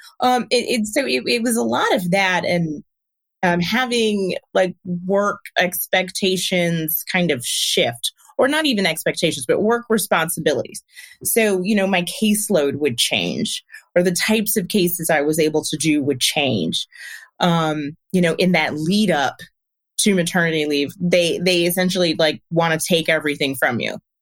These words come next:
right? Like, "Oh, well, you're gonna be gone." I'm like, "But I'm still here right now, and I <laughs> anticipate being here for the next, you know, six months." Like, but it, so if there was something that I could have changed, it would,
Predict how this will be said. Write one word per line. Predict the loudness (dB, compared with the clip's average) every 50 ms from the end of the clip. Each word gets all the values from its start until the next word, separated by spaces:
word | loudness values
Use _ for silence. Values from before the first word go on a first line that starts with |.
| _ _ _ _ _ _ _ 0
right? | 2 2 4 2 0 0 -2
Like, | -2 -2 -2 0 2
"Oh, | 2 4 4
well, | 2 2 0
you're | 0 0
gonna | 0 0 0 0 0
be | -2 -2 0
gone." | 0 0 0 0
I'm | -2
like, | -2 0
"But | 0 2
I'm | 2 0 0
still | -2 -2 -2 0 0 0
here | 0 0 0 2 2 2
right | 0 0 -2 0
now, | 0 0 2 2 2 2
and | 2 2 2
I | 0 0 0 0 -2 -2
<laughs> | 0 -2
anticipate | -2 -2 0 -2 0 0 -2 0 0 -2 -2 -2 -4
being | -4 -4 -2 -2 0
here | 0 0 0 0
for | 0 0
the | 0 2
next, | 0 -2 -2 -4 -2
you | 0 2
know, | 2 2 0 -2 -6 -12 -12 -8 -6 -6 -6 -8 _ _ _ _ _ _ _ _ -12
six | -8 -4 -2 0 0 0 2 2 2 2 2
months." | 0 -2 -4 -4 -2 2
Like, | 2 2 2 0 -2 -6 _ _ _ _ _ _ _ _ _ _ _ _ _ _ _ _ -12 -10 -10 -8 -4 0
but | 0 2 2 2
it, | 0 -2 -2 -2 -2 0
so | 2 2
if | 2 2 2 0 0 0
there | 2 0 0 0
was | 0 -2 0
something | 0 0 0 2 2 2
that | 2 2
I | 0 0 0
could | 0 -2 -2
have | -2 -2
changed, | -2 0 0 0 -2 -2 0
it | 0 0 2
would, | 2 0 0 -2 -2